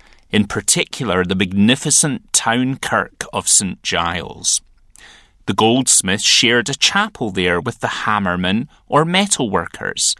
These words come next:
dedicated to their patron Saint Eligius, who is in the niche on your left. The blue blanket, or banner of the Holy Ghost, hung in the chapel.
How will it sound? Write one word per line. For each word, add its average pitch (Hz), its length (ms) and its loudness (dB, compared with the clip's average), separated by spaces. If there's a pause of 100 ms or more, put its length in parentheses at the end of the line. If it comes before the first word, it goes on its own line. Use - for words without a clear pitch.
(540)
dedicated 180 840 -2
to 135 120 0
their 92 220 2 (100)
patron 98 760 -2
Saint - 580 0
Eligius, 107 920 0 (360)
who 131 120 2
is 117 160 6
in 95 200 4
the 98 60 2
niche - 480 0 (120)
on 90 180 0
your 92 160 2
left. 127 560 -4 (1080)
The 117 80 2
blue 139 300 2
blanket, 117 760 -2 (120)
or 98 160 2
banner 98 560 0
of 101 100 -2
the 98 100 -2
Holy 104 300 0
Ghost, - 560 0 (200)
hung 220 200 2
in 165 160 2
the 101 60 -2
chapel. - 640 -6